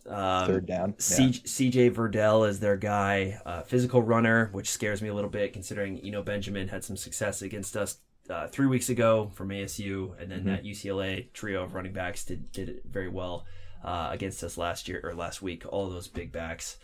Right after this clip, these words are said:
Speaker 1: Um, so, yeah,
Speaker 2: Mm-hmm.
Speaker 1: I mean, <laughs> th-, th-, there's plenty to, to, to think about here that you're like, "Huh, this, uh, this is maybe a really bad matchup for, for U W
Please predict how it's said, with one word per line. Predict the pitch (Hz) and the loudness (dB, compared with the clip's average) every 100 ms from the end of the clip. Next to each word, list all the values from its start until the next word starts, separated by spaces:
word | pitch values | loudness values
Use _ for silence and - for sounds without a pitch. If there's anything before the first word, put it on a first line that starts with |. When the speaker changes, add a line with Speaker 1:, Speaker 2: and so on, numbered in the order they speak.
| - - - | -20 -18 -6
Speaker 1:
Um, | 90 82 85 - | -2 -2 -2 -4
so, | - 127 123 | 6 8 8
yeah, | 131 117 | 6 2
Speaker 2:
Mm-hmm. | 98 | 4
Speaker 1:
I | |
mean, | 127 120 - - | 4 4 0 -20
<laughs> | _ | _
th-, | 135 165 143 | 4 4 6
th-, | 143 143 | 6 8
there's | 147 131 | 6 4
plenty | 165 180 160 | 6 8 8
to, | 131 123 - | 6 4 2
to, | - 113 110 104 | 2 2 2 -4
to | 113 | -6
think | 101 120 | -2 0
about | 120 104 101 | 0 -2 -2
here | 104 | -4
that | 98 - | -4 -4
you're | 101 | -4
like, | 92 - - - - | -4 -8 -20 -20 -10
"Huh, | 151 131 - - | -4 -4 -4 -2
this, | 135 127 - | -2 0 4
uh, | 151 135 123 | 8 8 8
this | 123 127 | 4 0
is | 127 110 - | -2 -2 0
maybe | 120 117 113 | 4 4 2
a | |
really | 104 104 95 | 0 -4 -4
bad | 90 90 | -4 -6
matchup | 82 82 - 76 | -6 -8 -8 -8
for, | - 92 - | -8 -10 -10
for | - | -10
U | 92 95 | -8 -6
W | 92 85 | -6 -6